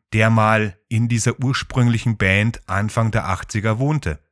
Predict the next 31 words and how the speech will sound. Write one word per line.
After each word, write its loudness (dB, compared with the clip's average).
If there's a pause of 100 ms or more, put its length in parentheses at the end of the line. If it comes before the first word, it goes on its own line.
Und -4
selbst 0
Venom 2
könnten 0
heute 4
nicht -2
mehr 4
Venom 2
sein, -6
selbst -4
wenn 2
die 0
Urbesetzung 2 (100)
wieder -2
zusammenkäme, 0
was -4
natürlich -6
nie -2
der 2
Fall 2
sein -2
wird. -10
Die -8
Musiker 0
haben 2
sich -4
überhaupt -2
nichts -4
mehr -2
zu -2
sagen 0